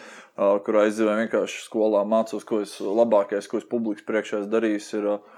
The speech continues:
nodziedājis korī kaut kādas dziesmiņas ar visiem pārējiem kursiem, varbūt tur kāds solo paspīdējis. Bet, jebkurā gadījumā,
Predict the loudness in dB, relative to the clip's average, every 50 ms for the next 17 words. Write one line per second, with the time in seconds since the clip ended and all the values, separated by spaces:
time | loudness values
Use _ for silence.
0 | -20 _ _ -2 0 0 2 2 0 0 2 2 2 2 0 -2 -2 -2 0 0
1 | 2 0 0 -2 -2 -4 -6 -6 -6 -6 -6 -8 -4 0 2 2 2 0 -4 -10
2 | -10 -10 -12 -10 -10 -8 -8 -8 -8 -8 -8 -10 -8 -6 -4 -2 0 0 0 -2
3 | -4 -6 -4 -4 -4 -4 -4 -2 -2 -2 -2 -2 -6 -10 -6 -4 -4 -4 -4 -6
4 | -4 -2 0 0 2 2 0 0 0 -2 -4 -4 -4 -6 -6 -6 -4 -4 -6 -6
5 | -8 -10 _ _ -20 -20 -20 -20 -20 -20 -20 -20 -20 _ _ _ _ _ -16 -10
6 | -8 -2 -2 -2 -2 -2 -4 2 4 6 8 8 8 8 6 6 4 4 4 4
7 | 4